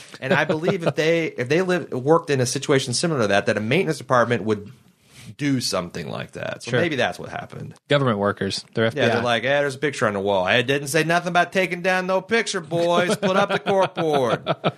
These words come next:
Speaker 2: <laughs> Put up the corkboard. <laughs>
Speaker 1: That's an interesting <laughs> accent to use. Uh, let's move on. It's also been speculated that Odenkirk's character is just getting scammed by the Nigerian kid.
Speaker 2: Nah.
Speaker 1: Uh, he's gonna have to flee,
Speaker 2: We
Speaker 1: flee,
Speaker 2: talked about it.
Speaker 1: flee to Omaha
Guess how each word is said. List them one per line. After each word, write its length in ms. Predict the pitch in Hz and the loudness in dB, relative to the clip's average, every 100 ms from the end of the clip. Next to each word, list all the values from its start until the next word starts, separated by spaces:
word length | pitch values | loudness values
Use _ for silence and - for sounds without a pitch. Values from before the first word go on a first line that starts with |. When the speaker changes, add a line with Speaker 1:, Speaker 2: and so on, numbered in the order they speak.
| - | -4
Speaker 2:
<laughs> 200 | - 185 | -4 -2
Put 180 | - 226 | 0 2
up 160 | 214 214 | 2 0
the 100 | 214 | -2
corkboard. 1400 | - 220 180 - 165 156 135 123 117 113 - 262 - - _ _ _ | 0 0 0 -2 0 2 2 2 2 -2 -2 -2 0 -2 _ _ _
<laughs> 300 | _ _ - | _ _ 0
Speaker 1:
That's 200 | 120 131 | 0 0
an 60 | 147 | -2
interesting 360 | - - 151 | -2 -2 0
<laughs> 20 | |
accent 600 | 143 - - - - 226 | 2 2 2 0 2 2
to 100 | - | 2
use. 600 | 175 175 170 240 349 262 - - | 0 2 0 0 -2 -6 -10 -4
Uh, 540 | 143 143 139 131 196 - | 0 2 2 2 0 0
let's 240 | 151 170 | 0 0
move 240 | 170 165 156 | 2 -2 0
on. 220 | 156 160 | 2 2
It's 120 | 147 | 0
also 220 | 180 170 170 | 0 0 -2
been 100 | 156 | -4
speculated 560 | - 147 147 147 135 | 0 0 2 0 0
that 100 | 113 | 0
Odenkirk's 640 | - 156 180 170 139 127 - | 4 4 2 0 0 0 0
character 480 | - 104 104 107 104 | 2 2 2 0 0
is 140 | 92 | 2
just 180 | 113 113 | -2 0
getting 200 | 120 104 | 0 0
scammed 440 | 95 - 107 107 98 | -2 0 2 2 2
by 100 | 95 | 2
the 100 | 95 | 2
Nigerian 580 | 92 90 117 120 98 | -2 0 0 2 0
kid. 460 | 87 92 87 85 82 - - | -2 0 0 0 -4 -12 -8
Speaker 2:
Nah. 520 | 104 98 101 104 107 - - _ | -2 0 2 2 0 -2 -8 _
Speaker 1:
Uh, 380 | - 101 110 113 | -6 0 2 2
he's 100 | 110 | 0
gonna 140 | 117 113 | -2 -2
have 100 | 117 | -2
to 60 | |
flee, 380 | 98 - 113 120 117 | -8 -4 0 0 0
Speaker 2:
We 180 | 123 | -2
Speaker 1:
flee, 20 | 123 | 0
Speaker 2:
talked 280 | 127 123 | 0 0
about 260 | 127 104 98 | 0 0 -2
it. 60 | 101 | 0
Speaker 1:
flee 140 | 147 | 0
to 100 | 135 | 2
Omaha 720 | 110 131 123 117 113 107 110 | 0 0 2 2 2 2 0